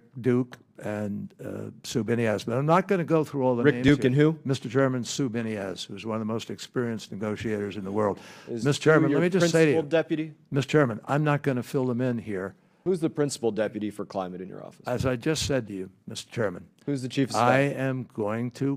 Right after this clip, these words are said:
Speaker 1: go through the normal process.
Speaker 2: I'm not gonna spend my time arguing about it. You said you're not gonna answer now?
Speaker 1: Mister Chairman, don't,
Speaker 2: I'll
Speaker 1: don't
Speaker 2: accept
Speaker 1: just
Speaker 2: it.
Speaker 1: cut me off. What I'm trying to do,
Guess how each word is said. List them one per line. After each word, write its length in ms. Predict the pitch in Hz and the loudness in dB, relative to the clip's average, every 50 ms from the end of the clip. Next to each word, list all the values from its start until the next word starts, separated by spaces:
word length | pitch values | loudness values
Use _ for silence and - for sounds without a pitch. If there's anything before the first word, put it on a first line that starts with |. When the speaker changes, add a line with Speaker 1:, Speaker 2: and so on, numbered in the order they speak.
| 139 | -4
Speaker 1:
go 240 | - 117 110 123 131 | -2 0 0 2 0
through 500 | 123 - - 117 110 110 110 117 113 104 | 0 -2 -2 -2 -2 -2 -2 -2 -4 -6
the 80 | 95 87 | -8 -10
normal 400 | 92 101 107 120 131 139 147 151 | -8 -4 0 0 2 2 2 0
process. 560 | 143 151 156 151 160 135 - 113 92 95 107 | 2 2 2 4 4 2 0 -2 -6 -6 -6
Speaker 2:
I'm 60 | 120 | -2
not 180 | 127 131 131 123 | 0 0 0 0
gonna 140 | 127 143 127 | 0 -4 -6
spend 260 | - - 139 131 127 | -2 -2 -2 0 2
my 140 | 131 127 123 | 2 0 0
time 260 | - 135 131 127 127 | 2 0 0 0 0
arguing 420 | - 123 123 123 120 123 123 123 127 | 0 0 0 0 0 -2 -2 -2 -2
about 220 | 120 123 123 123 | 0 0 0 0
it. 120 | 131 - - - | 0 -4 -6 -10
You 80 | 117 117 | -10 -10
said 260 | - - 123 120 113 | -6 -4 -4 -4 -4
you're 80 | 127 | -4
not 160 | 131 131 131 123 | -4 -4 -4 -4
gonna 140 | 143 143 | -4 -4
answer 240 | 147 147 143 - 160 | -4 -4 -6 -6 -6
now? 120 | 151 156 160 | -6 -2 -2
Speaker 1:
Mister 220 | 151 135 - 170 | -2 2 4 6
Chairman, 220 | 175 165 160 160 | 6 6 6 6
don't, 200 | 147 180 185 180 | 6 6 6 4
Speaker 2:
I'll 140 | 135 131 131 | 2 -2 2
Speaker 1:
don't 140 | 139 185 175 | 6 6 6
Speaker 2:
accept 200 | 160 143 139 117 | 6 6 2 2
Speaker 1:
just 40 | - | 2
Speaker 2:
it. 100 | - 123 | 0 0
Speaker 1:
cut 140 | 110 95 98 | 0 0 -2
me 140 | 104 98 | -4 -4
off. 280 | 92 98 107 110 - - - | -2 -2 -2 -2 -4 -8 -6
What 160 | - 131 131 | -4 -4 -2
I'm 80 | 135 143 | -2 -4
trying 340 | - - 170 170 160 160 147 | 0 2 4 4 4 2 0
to 80 | 113 | -2
do, 340 | 101 82 87 92 98 101 110 | -4 -6 -4 -4 -4 -4 -6